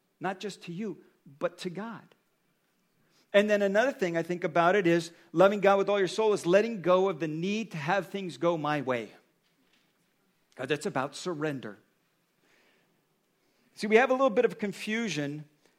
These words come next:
with this idea of the soul. We get it confused a little bit with the self, and they're not the same thing. The Greek word for soul, the Greek, the, the word that you find in the New Testament for soul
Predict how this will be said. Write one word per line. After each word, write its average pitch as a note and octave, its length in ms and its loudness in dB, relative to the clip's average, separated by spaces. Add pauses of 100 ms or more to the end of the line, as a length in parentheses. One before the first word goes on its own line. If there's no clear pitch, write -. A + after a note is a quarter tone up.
with E3 140 2
this G#3 160 0
idea F#3+ 540 2
of F3 200 0
the E3 100 -4
soul. D3+ 640 -2
We C#3+ 140 -4
get A#3+ 160 0
it A#3+ 100 -8
confused G#3+ 540 -8
a F#3+ 40 0
little E3+ 200 -2
bit F3 180 -8
with E3+ 200 -10
the D#3 80 -4
self, - 720 -4
and E3 140 -2
they're F3+ 80 0
not G#3 340 -6
the F3 80 -6
same E3+ 400 -8
thing. C#3 440 -10 (460)
The F#3+ 120 6
Greek C4 480 -4
word G3 260 4
for F3+ 160 -4
soul, F#3 460 2
the D3 100 0
Greek, F#3 220 -4
the, F3 200 -2
the D#3 60 0
word F#3 220 2
that F3+ 100 -4
you F3 60 -6
find F#3+ 260 -2
in E3 80 -2
the E3+ 80 -2
New E3+ 80 0
Testament E3+ 460 -4
for E3 140 -10
soul D#3+ 580 0